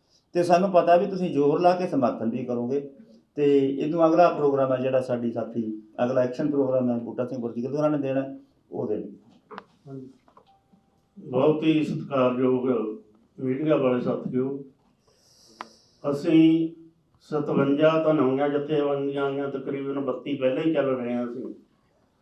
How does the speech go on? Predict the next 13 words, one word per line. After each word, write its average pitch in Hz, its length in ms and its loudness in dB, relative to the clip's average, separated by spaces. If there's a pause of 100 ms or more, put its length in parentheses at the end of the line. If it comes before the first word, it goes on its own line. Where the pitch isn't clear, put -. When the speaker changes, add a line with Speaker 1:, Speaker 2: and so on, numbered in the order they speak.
(460)
Speaker 3:
ਨੱਬੇ 131 340 2
ਦੇ 160 240 4
ਕਰੀਬ 156 240 0
ਜਥੇਬੰਦੀਆਂ 143 680 -2
ਨੇ 143 120 -2
ਸਾਂਝੇ 156 320 4
ਰੂਪ 156 260 2
'ਚ 131 400 -2
ਜਿਹੜਾ 135 280 -4
ਅਸੀਂ 123 320 -8
ਫੈਸਲੇ 120 360 -6
ਲਏ 107 280 -2
ਆ, - 180 -6